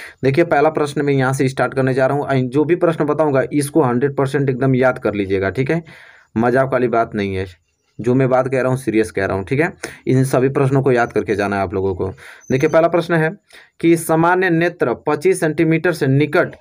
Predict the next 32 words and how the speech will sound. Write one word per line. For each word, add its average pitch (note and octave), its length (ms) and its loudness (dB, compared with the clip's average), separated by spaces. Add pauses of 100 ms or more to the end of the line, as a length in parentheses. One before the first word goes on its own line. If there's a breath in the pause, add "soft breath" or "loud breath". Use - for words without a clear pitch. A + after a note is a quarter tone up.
(160)
रखी C#3+ 280 -2
वस्तुओं E3+ 380 2
को E3 140 2
सुस्पष्ट D#3+ 640 -2
क्यों D3 100 2
नहीं A2+ 160 2
देख A2+ 180 0 (160)
पाते। G2+ 260 -2
कह - 500 -12
रहा F3+ 140 4
है F#3 60 2
कि F3 80 0
अगर E3+ 240 4
कोई F3 180 4
सामान्य F3 440 0
नेत्र D#3+ 260 0
वाला D3+ 180 4
मनुष्य D3 340 0
है, D#3 180 0 (200)
ठीक D3+ 160 -2
है, F3+ 100 -2 (280 loud breath)
अगर E3 160 4
उसे F3 200 2 (100)
पच्चीस F#3+ 380 0
सेंटीमीटर F#3 560 2
से E3+ 120 -2
अगर D#3+ 240 2
निकट F3 340 2
वस्तु E3+ 280 2
रख E3+ 140 2
दिया B2 180 2
जाए F#2+ 200 -2